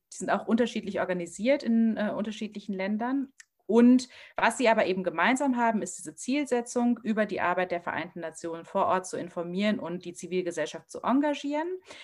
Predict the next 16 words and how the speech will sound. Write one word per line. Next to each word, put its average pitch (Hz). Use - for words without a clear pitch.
Und, 262
äh, 208
es -
gibt 247
dann 226
eben 220
einen 196
Dachverband 165
auf 147
internationaler 156
Ebene. 285
Das 180
ist, -
äh, 160
die 170
Weltföderation 190